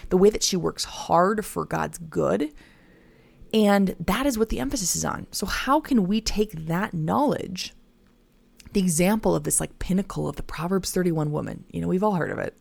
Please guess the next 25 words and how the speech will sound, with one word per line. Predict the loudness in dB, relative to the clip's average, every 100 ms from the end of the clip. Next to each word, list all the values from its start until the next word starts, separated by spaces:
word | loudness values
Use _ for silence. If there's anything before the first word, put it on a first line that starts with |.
| _ _
<laughs> | -18 -12 -4
We've | -4
all | -4 -4
talked | -4 -4 0
about | 2 2
it. | -2 -8 -18 -18 -16 -12
We're |
like, | -6
"How | -4 0
can | 2
I |
become | 2 2 2
her?" | 4 4 2 -2 -12 -20 -20 -6 2
Well, | 2 2
guess | 0
what? | 0 0 -4 -20 -6
Great | 2 2
news. | 4 0 0
There's | 2 2 2 0
no | 4 6 4
specifics | 2 0 0 0
about | 0 0
her |
physical | -4 -6 -8
appearance. | -10 -8 -10 -8 -10